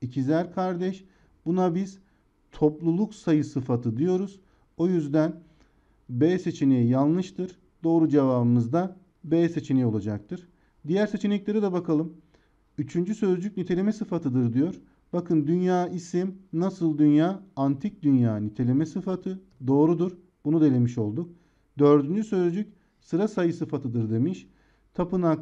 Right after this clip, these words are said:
isim, kaçıncı tapınak? Üçüncü tapınak. Bu da arkadaşlar sıra sayı sıfatıdır. O yüzden dördü de elemiş olduk. Beşinci sözcük asıl sayı sıfatıdır. Yedi harikasından derken harika isim,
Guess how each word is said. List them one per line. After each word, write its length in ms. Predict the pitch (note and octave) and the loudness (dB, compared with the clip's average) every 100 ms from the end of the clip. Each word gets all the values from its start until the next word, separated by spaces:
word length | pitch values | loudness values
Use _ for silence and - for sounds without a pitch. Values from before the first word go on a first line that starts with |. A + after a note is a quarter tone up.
| D#3+ | -4
isim, 400 | D#3+ - F#3 G3+ - _ _ _ _ _ _ | -8 -4 -4 -6 -14 _ _ _ _ _ _
kaçıncı 440 | D3+ B2+ D#3 F#3+ | -2 0 -4 -4
tapınak? 540 | G3 F#3 F#3 G3 G3+ - _ - | -4 -4 -4 -4 -6 -16 _ -8
Üçüncü 400 | C3+ C#3 C#3+ G3 | -8 -4 -4 -4
tapınak. 600 | G3 - F#3+ G3 G3+ - | -6 -4 -4 -4 -8 -10
Bu 80 | F3+ | -2
da 80 | D#3+ | 0
arkadaşlar 600 | D#3 D3+ C#3 B2+ B2+ A#2 | 0 0 0 0 -2 -2
sıra 340 | - B2 A#2+ | -2 -2 -2
sayı 240 | A#2+ C3 D#3 | -2 -2 -2
sıfatıdır. 640 | F3+ - F3 F3 F#3 F#3+ - _ _ | -6 -8 -6 -4 -6 -10 -20 _ _
O 100 | D3+ | 2
yüzden 440 | D3+ B2+ C3+ A#2 A2 | 4 4 2 2 2
dördü 300 | A#2 A2+ D3+ | 2 2 0
de 60 | |
elemiş 320 | D#3+ F3+ F#3 | 0 0 -2
olduk. 360 | F#3 E3+ F#3 F#3+ - _ _ _ | -2 -2 -4 -10 -16 _ _ _
Beşinci 440 | C3 D3 F3 F#3 G#3+ | 0 0 0 -4 -2
sözcük 480 | G3+ F3+ E3+ A3 - - | 0 0 0 -6 -8 -10
asıl 220 | F3+ G#3+ | -8 -6
sayı 280 | F#3+ F3 D#3 | -4 2 2
sıfatıdır. 640 | D#3 C3 C3 A#2+ D3 A3 - _ - | 0 -4 -2 -2 -4 -6 -10 _ -2
Yedi 320 | B2 D#3 A3+ | 4 6 4
harikasından 920 | F#3+ F3+ F3 F3 E3+ E3+ D#3 D3 C#3+ | 4 2 2 -2 -2 0 2 2 2
derken 540 | F3 F#3+ F#3 E3 F#3 - | 0 0 -2 -4 -4 -8
harika 500 | E3 E3 D#3+ E3 C#3 | 0 2 2 0 0
isim, 440 | D3+ D#3 F3+ F#3+ | -2 -4 -4 -6